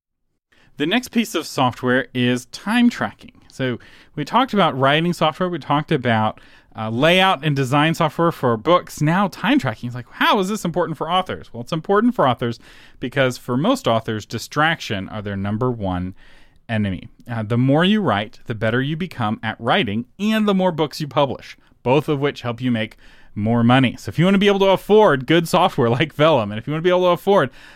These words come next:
a Mac, a big part of that means just spending more time writing and less time distracted. And this is where Rescue Time comes in. What gets measured gets managed, and tracking how you spend your time on your computer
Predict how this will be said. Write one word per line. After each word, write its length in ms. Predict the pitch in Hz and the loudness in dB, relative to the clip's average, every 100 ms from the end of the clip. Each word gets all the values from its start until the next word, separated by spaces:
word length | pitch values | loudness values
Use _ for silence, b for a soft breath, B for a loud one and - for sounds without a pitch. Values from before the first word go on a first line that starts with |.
| B | B
a 80 | 139 | 2
Mac, 340 | 170 185 135 - | 4 2 -2 -10
a 60 | |
big 300 | 120 202 220 | -4 -4 -4
part 260 | - 226 240 | 0 2 2
of 60 | |
that 200 | 143 139 | 2 -2
means 320 | 156 156 151 - | -2 -4 -4 -10
just 340 | 156 165 - | -12 -10 -10
spending 400 | - 147 143 131 | -8 -4 -2 0
more 180 | 120 147 | 0 -2
time 460 | - 113 110 104 | -4 -6 -4 -2
writing 400 | 117 170 180 185 - b - | 0 0 0 -4 -6 b -16
and 120 | 95 | -10
less 260 | 101 123 - | -4 -4 -4
time 260 | - 113 | -6 -4
distracted. 640 | 98 - - 101 95 - - - | -4 -10 -8 -6 -6 -12 -20 -18
And 180 | 107 | -14
this 220 | - 113 135 | -10 -8 -6
is 160 | 123 | -6
where 120 | 107 | -6
Rescue 420 | 92 90 - - 101 | -4 -4 -6 -10 -10
Time 360 | - 90 90 - b b b b - | -6 -6 -8 -12 b b b b -8
comes 300 | 110 101 98 | -6 -4 -6
in. 240 | 87 - - | -8 -12 -4
What 220 | 147 143 | -4 0
gets 260 | 175 175 170 | -2 0 2
measured 440 | 156 143 156 131 | 2 2 0 0
gets 220 | 131 113 | -4 -2
managed, 540 | 123 117 101 85 - - | -2 -2 -2 -8 -14 -12
and 100 | 110 | -8
tracking 500 | 147 160 - 95 90 | -2 -2 -4 -10 -8
how 160 | 117 | -6
you 120 | 131 | -6
spend 340 | 165 - 127 127 | -6 -2 -2 -2
your 120 | 131 | -4
time 280 | 139 110 95 | -2 -2 -2
on 120 | 113 | -6
your 80 | 110 | -6
computer 460 | - - 117 90 | -10 -8 -6 -6